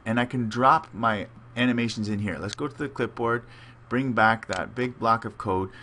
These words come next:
You'll notice that it says this clownfish, and they all appear in red, because that would be one specific instance of the object. I want it to apply to all fish, so I'm gonna change that to this. That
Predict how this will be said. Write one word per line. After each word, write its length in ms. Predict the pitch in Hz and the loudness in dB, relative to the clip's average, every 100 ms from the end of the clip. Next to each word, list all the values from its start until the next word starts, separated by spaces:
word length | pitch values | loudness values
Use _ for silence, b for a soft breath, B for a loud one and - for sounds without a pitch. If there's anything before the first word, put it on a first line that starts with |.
| B B - | B B -4
You'll 120 | 135 | -2
notice 320 | 151 180 180 | 0 0 -2
that 160 | 156 139 | -2 -4
it 80 | 110 | -2
says 260 | 123 104 | -2 -2
this 240 | 101 143 - | 0 0 0
clownfish, 640 | - 123 135 131 113 110 | 2 6 6 4 -2 0
and 100 | 110 | 0
they 80 | 117 | 2
all 200 | 123 131 | 2 2
appear 300 | 123 127 117 | 0 0 2
in 140 | 110 | 2
red, 300 | 104 80 - | 0 0 -4
because 320 | 110 110 127 120 | -8 -6 -6 -4
that 180 | - 160 | 2 4
would 140 | 190 147 | 4 2
be 140 | 131 | 2
one 440 | 110 117 127 143 | 2 6 6 6
specific 800 | 135 - 120 - 135 135 113 - - - - | 0 -4 -4 -2 -4 -2 -4 -6 -14 -8 -2
instance 640 | 139 139 - 98 98 - - - - | 0 0 -2 -2 -2 -8 -14 -8 0
of 180 | 98 92 | 0 0
the 140 | 101 | -4
object. 420 | 87 85 98 104 - | -4 -4 -6 -8 0
I 140 | 110 135 | 2 2
want 240 | 147 147 | 0 -2
it 100 | 127 | -2
to 160 | 135 117 | 0 0
apply 420 | 110 110 104 104 | 0 0 2 2
to 260 | 104 98 - - - | -4 -8 -10 -16 -2
all 560 | 95 107 135 156 147 104 | 2 4 4 2 0 -4
fish, 720 | - - 82 82 123 - - B B B B B | -10 -4 -4 -4 -6 -10 -12 B B B B B
so 200 | - 104 | -6 0
I'm 140 | 110 | 0
gonna 200 | 117 107 | 0 -4
change 380 | 98 147 160 147 | -6 -8 -8 -4
that 340 | 110 104 - - | 0 0 -2 -8
to 200 | 98 - 90 92 | -10 -10 -14 -4
this. 560 | 101 - - - - - - B B B B B B B - | -4 -4 -8 -12 -12 -14 -18 B B B B B B B 2
That 220 | 113 | 2